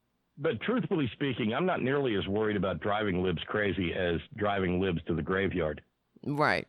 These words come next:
Speaker 1: Um,
Speaker 2: Well,
Speaker 1: and
Speaker 2: they,
Speaker 1: that's, and,
Speaker 2: they'll
Speaker 1: and that's what their response to this, to, to the Trump pandemic is.
Speaker 2: Well, that's what they're
Speaker 1: I was
Speaker 2: doing.
Speaker 1: in, I was in my local grocery store.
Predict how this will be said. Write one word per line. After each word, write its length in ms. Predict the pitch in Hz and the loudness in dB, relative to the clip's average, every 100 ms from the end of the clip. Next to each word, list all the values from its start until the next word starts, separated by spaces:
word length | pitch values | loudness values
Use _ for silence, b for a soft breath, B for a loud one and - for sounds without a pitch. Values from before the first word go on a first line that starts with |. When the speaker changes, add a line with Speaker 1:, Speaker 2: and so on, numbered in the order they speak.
| - | -2
Speaker 1:
Um, 400 | 98 90 87 85 - _ | 0 2 2 0 -4 _
Speaker 2:
Well, 260 | 147 127 87 | 0 0 2
Speaker 1:
and 120 | 113 | 2
Speaker 2:
they, 120 | 202 | 4
Speaker 1:
that's, 100 | 202 | 4
and, 80 | 151 | 2
Speaker 2:
they'll 260 | 190 208 170 | 2 4 4
Speaker 1:
and 120 | 113 | 2
that's 200 | 117 - | 2 2
what 160 | 262 233 | 2 2
their 140 | 110 | 2
response 520 | 90 95 - 113 110 90 | 2 -2 -2 0 0 0
to 100 | 104 | 0
this, 180 | 92 87 - 98 - | 2 0 -2 -8 -2
to, 180 | 107 87 - | -2 -2 -2
to 100 | 104 | 0
the 100 | 92 | 2
Trump 280 | - 110 92 | 0 0 0
pandemic 520 | 98 87 113 104 87 | 0 2 2 2 0
is. 160 | 82 78 - | 0 -2 -6
Speaker 2:
Well, 160 | - 269 | 0 2
that's 140 | 156 | 2
what 120 | 165 143 | 2 0
they're 120 | 143 | 2
Speaker 1:
I 80 | 151 | 4
was 220 | 285 165 | 4 4
Speaker 2:
doing. 80 | 127 | 2
Speaker 1:
in, 60 | |
I 80 | 101 | 2
was 140 | 147 143 | 2 2
in 80 | 135 | 2
my 80 | |
local 340 | 120 117 113 101 | 2 2 2 0
grocery 500 | 87 98 107 107 85 | 2 0 0 0 -2
store. 220 | - 90 | 0 -2